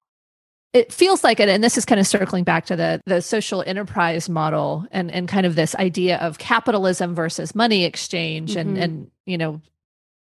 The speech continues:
Speaker 1: clarifying all of that. But,
Speaker 2: Mm-hmm.
Speaker 1: but it seems like when it's completely tied to values, what you're positing is that feels better than just making money for money's sake.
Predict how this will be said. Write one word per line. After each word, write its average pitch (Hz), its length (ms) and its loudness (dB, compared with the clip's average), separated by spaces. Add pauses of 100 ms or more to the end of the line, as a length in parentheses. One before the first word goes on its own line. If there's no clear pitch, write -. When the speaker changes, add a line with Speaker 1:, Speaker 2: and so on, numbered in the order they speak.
(520)
Speaker 1:
clarifying 226 760 4
all 139 140 -4
of 151 140 -6
that. 156 240 0
But, - 240 -4 (260)
Speaker 2:
Mm-hmm. 208 160 -8
Speaker 1:
but 220 100 4
it 220 120 4
seems 311 340 -2
like 262 180 0
when 226 140 2
it's - 220 -8 (100)
completely 311 580 -2
tied 214 300 2
to 190 60 0
values, 175 760 2 (360)
what 208 180 0
you're 233 160 0
positing 220 640 0
is 165 140 -4
that 170 260 0
feels 226 480 0
better 156 560 0 (380)
than 214 100 0
just 190 240 0
making 185 320 0
money 156 220 -2
for 156 120 -8
money's 147 300 -4
sake. - 460 -6